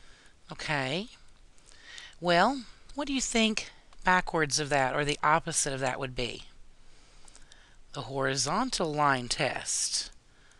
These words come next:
Absolutely.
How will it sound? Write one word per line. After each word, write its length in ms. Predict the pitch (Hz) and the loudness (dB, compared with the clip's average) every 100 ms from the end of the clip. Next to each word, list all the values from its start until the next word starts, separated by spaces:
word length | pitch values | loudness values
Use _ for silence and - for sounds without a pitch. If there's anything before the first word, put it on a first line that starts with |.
| - - - - - - - - - - - - | -20 -20 -20 -20 -20 -20 -20 -20 -20 -20 -16 -6
Absolutely. 1120 | 147 135 120 - 135 131 180 202 143 117 - | -2 0 2 2 2 0 0 0 -2 -6 -8